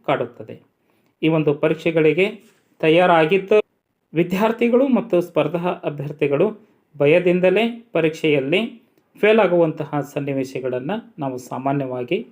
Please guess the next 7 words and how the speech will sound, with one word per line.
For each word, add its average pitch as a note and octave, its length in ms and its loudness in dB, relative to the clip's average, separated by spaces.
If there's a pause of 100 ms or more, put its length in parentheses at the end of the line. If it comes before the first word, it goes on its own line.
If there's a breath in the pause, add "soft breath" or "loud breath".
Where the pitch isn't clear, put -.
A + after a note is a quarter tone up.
ಕಾಣುತ್ತೇವೆ. - 600 -6 (680 soft breath)
ಇಂತಹ E3 600 0 (460)
ಭಯ F3 240 4 (360)
ಹೊರಟು G3 380 2
ಹೋಗುವ D#3+ 420 2
ಹಾಗೆ C#3 480 -4 (720)
ಅನೇಕ A3+ 340 2